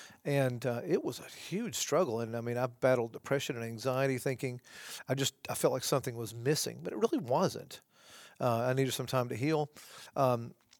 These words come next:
and, and, and really the antidote for me was g-, going back to Scripture. Uh, just bathing myself in the Psalms, uh, and bathing myself in, in, in, uh,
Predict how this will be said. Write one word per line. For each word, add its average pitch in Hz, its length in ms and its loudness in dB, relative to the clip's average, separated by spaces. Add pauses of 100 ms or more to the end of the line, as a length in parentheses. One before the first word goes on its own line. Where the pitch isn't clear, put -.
(160)
and, 143 320 4 (520)
and, 147 160 2
and 143 100 0
really 165 340 6 (460)
the 131 160 4
antidote 135 380 6
for 131 100 -2
me 131 100 2
was 127 260 0
g-, - 120 -18 (300)
going 170 140 -2
back 123 140 0
to - 80 -8
Scripture. - 440 -4 (540)
Uh, 117 200 -2
just 110 320 -4
bathing 127 340 6
myself 120 420 -4
in 123 60 -6
the 117 80 -10
Psalms, 117 720 0 (400)
uh, 120 320 0
and 120 240 -4
bathing 127 320 4
myself 120 560 -2
in, 120 220 -2
in, 120 320 -4 (360)
in, 123 280 0
uh, 123 600 -2